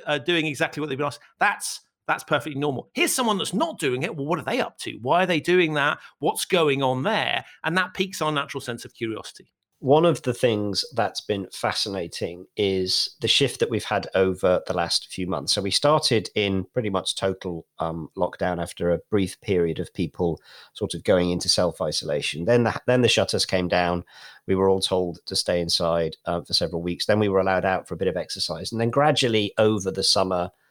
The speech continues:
Speaker 2: the restrictions were lifted. Um, we're now seeing a slight reversal of that. Uh, we're moving in the opposite direction. The science, we talk about that a lot, is doing pretty much what we expected it to do in that cases are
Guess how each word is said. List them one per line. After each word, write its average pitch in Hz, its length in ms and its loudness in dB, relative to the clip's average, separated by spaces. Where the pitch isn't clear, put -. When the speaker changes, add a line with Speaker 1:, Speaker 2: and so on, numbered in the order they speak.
Speaker 2:
the 98 140 0
restrictions 95 540 0
were 92 320 4
lifted. 92 680 -2
Um, 101 380 0
we're 113 160 4
now 135 260 4
seeing 104 540 2
a 110 40 -2
slight 139 320 2
reversal 98 460 2
of 85 100 -6
that. 78 280 -2
Uh, 98 160 -2
we're 98 120 -2
moving 104 240 0
in 92 60 -2
the 101 80 0
opposite 92 320 -6
direction. 87 560 -2
The 101 80 0
science, 127 540 4
we 90 80 -4
talk - 200 -4
about 95 200 0
that 104 160 0
a - 40 -6
lot, 98 240 0
is 92 120 -4
doing 95 400 2
pretty 120 220 0
much 98 240 -2
what 101 160 -2
we 98 320 -4
expected 101 480 -4
it 80 120 -8
to - 80 -14
do 92 180 -4
in 101 120 -4
that 98 100 -6
cases 92 480 -4
are 95 440 2